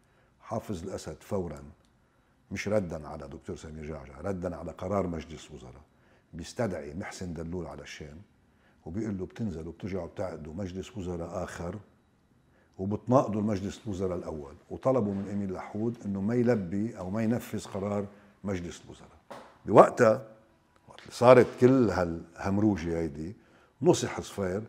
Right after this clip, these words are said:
إنه نحن ما بنقدر نحارب سوريا وما نتعاطف مع أهلنا بالجنوب ضد إسرائيل. دعي لقمة روحية، وأعلن هو محمد شمس الدين،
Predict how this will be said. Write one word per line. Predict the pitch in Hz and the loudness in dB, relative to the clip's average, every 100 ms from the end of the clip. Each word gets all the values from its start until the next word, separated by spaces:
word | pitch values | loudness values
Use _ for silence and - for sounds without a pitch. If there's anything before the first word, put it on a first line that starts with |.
| - - _ 95 | -12 -20 _ -6
إنه | 98 101 101 | -6 -4 -2
نحن | 127 - 98 | -2 0 0
ما | 110 | 2
بنقدر | 139 131 101 95 | 4 2 0 -6
نحارب | 92 - 107 92 80 67 - _ _ _ _ | -4 0 2 2 -2 -8 -18 _ _ _ _
سوريا | - 107 110 107 107 123 127 - - _ _ _ | -4 4 6 6 6 4 -2 -14 -20 _ _ _
وما | 92 104 139 | 0 6 6
نتعاطف | 131 107 113 139 - 92 - | 6 6 6 6 4 -4 -6
مع | 90 | -8
أهلنا | - 123 101 95 90 | -2 0 2 0 0
بالجنوب | 87 78 92 107 87 | -2 -4 0 0 -2
ضد | 95 80 | -6 -6
إسرائيل. | - 80 78 73 - _ _ _ _ _ _ _ 113 | -12 -12 -12 -14 -20 _ _ _ _ _ _ _ 4
دعي | 131 107 | 6 6
لقمة | 92 - 120 104 | 2 0 0 2
روحية، | 90 - 104 101 110 139 - - - - | 0 -2 -2 0 0 -4 -10 -20 -18 -10
وأعلن | 90 127 95 85 85 | 0 2 2 -2 -2
هو | 110 | -2
محمد | 90 - 98 85 | -2 -4 -4 -6
شمس | - 85 - | -10 -12 -12
الدين، | 80 98 110 | -8 -6 -4